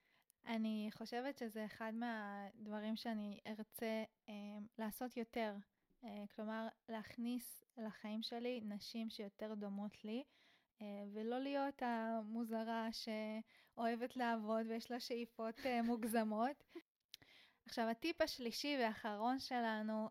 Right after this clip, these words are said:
Speaker 1: אה, לפודקאסט, זה בעצם להקיף את עצמך, אה, בתכנים חיוביים, כמו המשפטים שאנחנו נורא אוהבות בעמוד שלנו ואנחנו משתפות אותו. אה, ואיך זה, אני רוצה שנייה לה-, להתחיל אחורה ולהגיד איך הכל התחיל.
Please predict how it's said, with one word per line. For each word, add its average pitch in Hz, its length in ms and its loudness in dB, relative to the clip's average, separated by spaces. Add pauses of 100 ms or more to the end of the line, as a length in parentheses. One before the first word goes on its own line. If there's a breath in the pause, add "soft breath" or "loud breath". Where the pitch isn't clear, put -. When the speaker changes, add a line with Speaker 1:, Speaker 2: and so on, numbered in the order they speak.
Speaker 1:
אה, 196 200 -4 (100)
לפודקאסט, 311 600 -2
זה 226 100 -2
בעצם 269 340 -2
להקיף 262 420 -2
את 277 140 -4
עצמך, 254 520 -4 (160)
אה, 208 60 -4 (300)
בתכנים 240 520 4
חיוביים, 220 600 2 (520 loud breath)
כמו 240 200 6
המשפטים 240 640 2
שאנחנו 214 640 0 (140)
נורא 226 460 6
אוהבות 208 360 4
בעמוד 214 920 0
שלנו 214 440 2
ואנחנו 208 280 -2
משתפות 214 600 -4
אותו. 220 300 -2 (540 loud breath)
אה, 202 60 -8 (560)
ואיך 226 420 -2
זה, - 80 -2 (200)
אני 233 200 4
רוצה 233 240 2
שנייה 302 240 0
לה-, 247 200 2
להתחיל 220 400 -2
אחורה 254 420 4 (340 loud breath)
ולהגיד 214 460 0
איך 262 200 0
הכל 247 260 2
התחיל. 208 420 -2